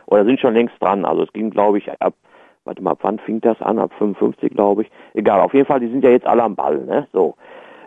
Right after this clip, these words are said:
Äh, jetzt sterben ja auch, ist ja, Übersterblichkeit war ja jetzt und, äh, zwanzig Prozent so hoch hatten wir es noch nie und alles und Rentner sterben ja jetzt auch, weil die jetzt,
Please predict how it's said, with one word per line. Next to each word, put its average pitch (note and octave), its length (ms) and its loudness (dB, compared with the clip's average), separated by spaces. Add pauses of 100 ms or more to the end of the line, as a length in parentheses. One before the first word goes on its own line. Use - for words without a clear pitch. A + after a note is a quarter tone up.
(360)
Äh, A2+ 460 4 (580)
jetzt A#2 200 0
sterben D3+ 380 2
ja C3 140 4
auch, A2+ 200 2
ist A2+ 180 -4
ja, G#2+ 200 2
Übersterblichkeit B2+ 880 0
war G#2+ 160 0
ja A2 180 4
jetzt G#2 400 -2 (160)
und, F2+ 460 -6
äh, F2 340 2
zwanzig A2 300 -2
Prozent G#2+ 380 0
so G2 80 4
hoch G2 160 2
hatten G2+ 180 -2
wir F#2 80 2
es F2+ 60 -4
noch F#2 140 0
nie A2 280 2
und F#2+ 160 4
alles G2 340 2
und - 280 -8
Rentner G#2+ 360 0
sterben G2+ 340 2
ja F#2 100 4
jetzt F#2 220 2
auch, A#2+ 260 2
weil F#2+ 160 2
die F#2+ 260 -8
jetzt, F#2+ 160 -2